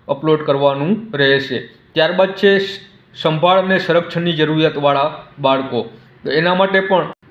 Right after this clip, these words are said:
સી ડબલ્યુ સી એટલે કે ચાઇલ્ડ વેલફેર કમિટીનું પ્રમાણપત્ર અપલોડ કરવાનું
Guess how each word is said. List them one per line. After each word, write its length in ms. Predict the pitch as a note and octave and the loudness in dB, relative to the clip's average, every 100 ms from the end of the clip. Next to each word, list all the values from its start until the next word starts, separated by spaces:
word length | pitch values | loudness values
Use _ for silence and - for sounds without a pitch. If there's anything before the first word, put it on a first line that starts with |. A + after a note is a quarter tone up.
| _ - | _ -6
સી 120 | E3+ | -2
ડબલ્યુ 300 | F3 F3+ F#3 | 0 2 0
સી 200 | F#3 F#3+ | 0 0
એટલે 200 | E3+ D#3+ | 0 0
કે 140 | D#3+ E3 | -2 -2
ચાઇલ્ડ 380 | - D3+ E3 E3 | 0 0 0 0
વેલફેર 360 | D3+ D#3 D#3 | 0 0 -2
કમિટીનું 520 | D#3+ D#3 D3+ D3 D#3 | -4 -2 -4 -6 -6
પ્રમાણપત્ર 480 | D3+ D3 C#3 C3+ C#3 | -4 -2 -2 -4 -2
અપલોડ 320 | C3 C3+ C#3 | -2 0 -4
કરવાનું 500 | C3+ C3 B2+ D3 G#3+ | -2 0 0 0 -4